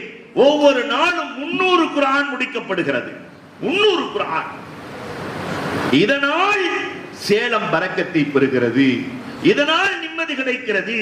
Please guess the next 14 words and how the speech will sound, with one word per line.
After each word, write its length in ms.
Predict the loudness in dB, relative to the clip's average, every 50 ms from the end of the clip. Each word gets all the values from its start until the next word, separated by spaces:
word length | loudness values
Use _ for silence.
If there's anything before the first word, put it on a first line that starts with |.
| -2 -4 -4 -8 -10 -6 -4
இதனால் 420 | -2 -2 0 0 0 0 0 -2 -2 -2 -2
சந்தோஷம் 460 | -2 0 2 2 2 2 0 -2 -2 -2 -2
ஏற்படுகிறது, 600 | -2 -2 -2 0 0 2 2 2 0 0 0 0 0 -2 -4 -6 -8 -4 -2 0
இதனால் 400 | 0 2 0 0 0 0 0 0 0
ஆனந்தம் 360 | 0 0 -2 -4 -4 -4 -2 -2 -2
ஏற்படுகிறது 560 | -2 -2 -2 -2 0 0 0 0 0 0 0 -2 -2 -4 -8 -6 -4 -2
என்பதை 260 | -2 0 2 2 2 0 0 -2
இந்த 100 | -2 0 0 2
சமூகம் 360 | 2 2 2 2 0 0 0 0
உணர 120 | 0 0 0 -2
வேண்டும். 280 | -4 -8 -10 -10 -12 -12 -14 -16 -16 -14 -14 -14 -12 -12 -10 -10 -10 -8 -8 -8 -8 -6 -6 -6 -6 -4 -4 -2 -2 -2 -2 0 0 0 2 2 4 6 8 8
உண்மையில் 380 | 8 8 6 6 2 2 2 2 2
இவர்களை 300 | 2 2 2 0 0 0 -2 -2 -2
அனுப்பிய 380 | -4 -4 -6 -6 -4 -2 -2